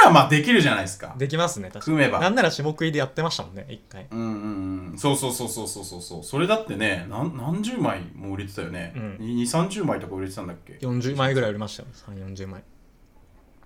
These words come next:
Speaker 1: そうなんですよ。だ、あれ、あんなのもう、二、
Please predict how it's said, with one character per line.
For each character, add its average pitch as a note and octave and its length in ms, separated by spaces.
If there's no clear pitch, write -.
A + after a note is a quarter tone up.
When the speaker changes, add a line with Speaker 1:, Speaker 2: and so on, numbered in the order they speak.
Speaker 1:
そ - 180
う G#2+ 40
な F#2+ 60
ん - 20
で F2+ 80
す - 100
よ。 - 80
だ、 E3+ 240
あ D#3 80
れ、 F3+ 180
あ D#3+ 120
ん F#3+ 160
な G3 80
の C#3+ 80
も G#2 160
う、 G2 180
二、 A2+ 160